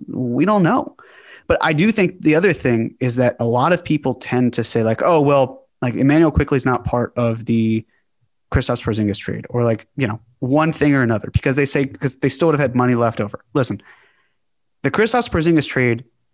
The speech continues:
changed everything, the entire complexity of the team. You've got one path that's with Kristaps Porzingis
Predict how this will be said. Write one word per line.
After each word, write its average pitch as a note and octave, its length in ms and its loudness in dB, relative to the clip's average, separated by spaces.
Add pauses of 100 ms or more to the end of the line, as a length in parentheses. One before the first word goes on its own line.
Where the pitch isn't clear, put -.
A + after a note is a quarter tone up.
(220)
changed C#3+ 340 2
everything, A2+ 560 -2 (420)
the C#3+ 100 4
entire D3+ 680 0
complexity B2 540 -2
of G#2 80 -4
the - 60 -16
team. A2 200 -2
You've C3+ 100 2
got C#3+ 200 2
one E3 260 0
path E3 320 -4
that's B2+ 160 -6
with C3 240 -2
Kristaps B2+ 420 -6
Porzingis C3 460 -2